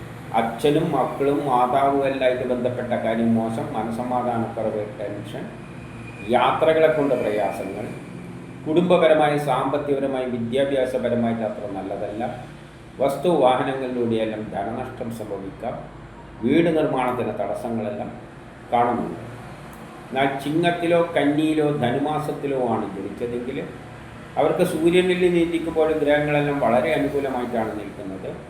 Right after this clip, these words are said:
അതുകൊണ്ട് അവരെ സംബന്ധിച്ചിടത്തോളം ഈ പറഞ്ഞ ദോഷമൊന്നും അത്ര പ്രബലമല്ല. പൂയം,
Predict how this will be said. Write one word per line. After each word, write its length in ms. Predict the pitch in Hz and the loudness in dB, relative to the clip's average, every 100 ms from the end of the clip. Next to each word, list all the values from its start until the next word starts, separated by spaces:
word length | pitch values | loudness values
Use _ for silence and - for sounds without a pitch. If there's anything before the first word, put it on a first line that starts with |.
| - - - - | -16 -18 -16 -8
അതുകൊണ്ട് 280 | 110 131 123 - | -4 0 2 4
അവരെ 180 | 151 180 | 2 2
സംബന്ധിച്ചിടത്തോളം 680 | 185 180 180 175 156 156 143 143 | 0 0 0 0 0 0 2 2
ഈ 20 | 143 | 0
പറഞ്ഞ 200 | 131 131 117 | -2 -2 0
ദോഷമൊന്നും 480 | 113 113 117 113 107 | 0 0 -2 -4 -4
അത്ര 160 | 104 98 - | -6 -6 -6
പ്രബലമല്ല. 540 | 92 95 101 92 76 71 - - - - - - - - - - - - - - - - - - - - - - - - - - - - - - - - - - - - | -6 -4 -4 -6 -8 -12 -14 -18 -20 -20 -20 -20 -20 -18 -20 -20 -20 -20 -20 -18 -18 -18 -18 -18 -18 -18 -16 -16 -16 -18 -18 -16 -16 -16 -16 -16 -16 -16 -16 -16 -16 0
പൂയം, 400 | 175 202 208 | 4 8 10